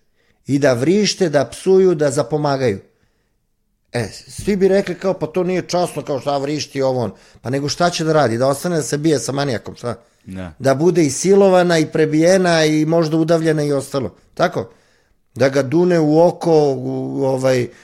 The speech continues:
Speaker 1: da uradi, mislim, nešto od tehnika, da sada ne, ne, ne izmišljam, i da što pre pobegne. Da sačuva živu glavu.
Speaker 2: Mhm.
Speaker 1: Bruce Lee je govorio, kaže, „Kada ste u sukobu s nekim, kaže, nemojte da gledate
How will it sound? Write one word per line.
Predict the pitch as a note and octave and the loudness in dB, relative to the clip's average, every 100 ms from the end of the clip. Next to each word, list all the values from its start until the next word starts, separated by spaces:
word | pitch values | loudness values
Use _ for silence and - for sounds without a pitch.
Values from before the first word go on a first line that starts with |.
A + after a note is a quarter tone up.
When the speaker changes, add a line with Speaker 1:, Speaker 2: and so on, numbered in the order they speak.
| _ _ | _ _
Speaker 1:
da | A2 A2 | -4 -2
uradi, | C3 E3 D3+ C#3+ A2 | 2 2 2 0 -2
mislim, | G#2 G2 - A2+ A2 A2 | -4 -8 -8 -8 -6 -4
nešto | A#2+ A#2 A#2+ | -4 -4 -4
od | A2 | -4
tehnika, | A#2 - C3 A#2 | -4 -4 -6 -4
da | G2+ | -6
sada | - A2 G#2+ | -4 -4 -2
ne, | G#2+ G#2+ | -2 -2
ne, | G2+ G#2 | -2 -4
ne | G2+ G2 F#2 - - - - | -4 -4 -6 -8 -20 -20 -8
izmišljam, | A2+ D3 D3+ F3 E3 - | -4 -2 -2 -4 -6 -8
i | G2+ | -6
da | B2+ | -4
što | A#2 - C3+ | -4 -4 -6
pre | C3 C#3 | 0 -2
pobegne. | C#3 C#3+ C#3+ C3+ F2 _ _ _ - | 0 0 0 -2 -4 _ _ _ -10
Da | G#2 | -8
sačuva | - C#3+ - F3+ C#3 | -2 -2 0 2 2
živu | C3+ E3+ D#3 | 2 2 2
glavu. | D3 D3+ A#2+ F#2+ F2+ | 4 4 4 0 -8
Speaker 2:
Mhm. | - F#2+ G2 - - | -18 -20 -20 -20 -8
Speaker 1:
Bruce | C3 F3+ - | 0 0 2
Lee | G#3 | 2
je | G3 | 2
govorio, | F3+ E3+ F3 F3 B2 | 2 4 4 4 2
kaže, | - C3+ B2+ C3 A#2+ - _ _ _ | 0 -6 -2 -2 -2 -8 _ _ _
„Kada | C#3 C3+ C#3 C3 B2+ - _ _ _ _ _ _ _ _ _ | -4 -2 0 0 -2 -8 _ _ _ _ _ _ _ _ _
ste | - - D3 | -20 -6 -4
u | B2+ | -4
sukobu | - F3+ G3 F3+ E3 | -2 -2 0 0 -2
s | - | -2
nekim, | C#3 A#2 - F#2+ G#2+ _ _ _ | -4 -4 -8 -14 -16 _ _ _
kaže, | - B2+ B2 | -10 -8 -6
nemojte | B2+ C#3+ F#3+ G3+ F#3 | -6 -2 -2 -2 -4
da | D#3 D3+ | -2 -2
gledate | B2+ D3+ F3 C3+ - F#2+ D#2+ | -2 -2 0 -2 -6 -14 -14